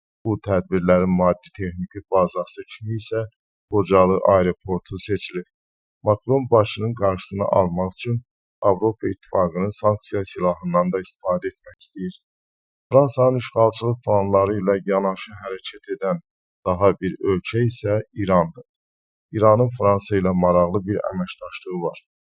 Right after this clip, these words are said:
Belə ki, bu iki ölkə bölgəni yenidən dizayn etməyin planlarını qururlar. Otuz illik erməni işğalı dövründə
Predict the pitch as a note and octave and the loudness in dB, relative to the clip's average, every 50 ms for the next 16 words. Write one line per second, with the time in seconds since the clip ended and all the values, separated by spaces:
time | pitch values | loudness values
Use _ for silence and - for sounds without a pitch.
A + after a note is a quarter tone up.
0 | _ _ _ _ _ _ - G#2+ G2 F#2 G2+ G2 - - - G2 F#2 _ _ F#2+ | _ _ _ _ _ _ -2 0 0 2 0 0 -2 -4 -6 -8 -8 _ _ -6
1 | G2+ G2 G2 - - - G2 G2+ - - F#2+ F#2 F#2 - A#2 A#2 A#2+ A#2+ A#2+ _ | -6 -6 -8 -10 -10 -8 -6 -4 -4 -4 -4 -4 -4 0 2 2 2 0 -2 _
2 | _ _ _ _ _ - G#2 G#2 G2+ F2+ F#2 G2 G2 F#2+ G#2+ A2+ G2 F#2+ G2 G2 | _ _ _ _ _ 0 2 2 2 2 2 2 2 2 0 0 -2 -2 -2 -2
3 | F#2+ F2+ F#2+ A2+ A2+ G#2+ - G2 F#2 F2 - G#2+ G#2 G#2 G2+ F#2+ F#2 F#2 - - | -2 -2 -2 -2 -2 -2 -4 -6 -4 2 4 4 6 6 4 0 -4 -6 -8 -10
4 | F#2 F#2+ F#2+ F#2 _ _ - G#2 G2 F#2+ F#2+ F#2 F2+ F2+ F2 E2+ F2+ F2 _ - | -10 -10 -10 -10 _ _ -4 -4 -2 -2 0 2 2 2 0 -2 -6 -14 _ -10
5 | F2+ E2+ E2+ E2 E2 E2+ E2 - - - _ _ _ _ _ _ _ _ _ _ | -10 -8 -8 -12 -14 -14 -14 -14 -14 -16 _ _ _ _ _ _ _ _ _ _
6 | _ - A2+ A2 - C3+ C#3 B2 A#2 A#2 G#2+ G#2+ A2 A2+ - - G2+ G2 F#2+ G2 | _ -4 -4 -4 -2 -4 -2 -2 -2 -2 -2 -2 -2 0 2 2 0 0 0 0
7 | F#2+ F#2+ G2+ G#2 - - - - F#2+ F#2 F#2 F#2+ G2 - - F#2+ F#2+ F#2 F2+ F2+ | 0 0 -2 -4 -6 -6 -4 0 0 2 2 0 -2 -4 -2 -2 -2 -2 -2 -2
8 | F2+ E2+ E2 - F2+ | -4 -2 -2 -2 -2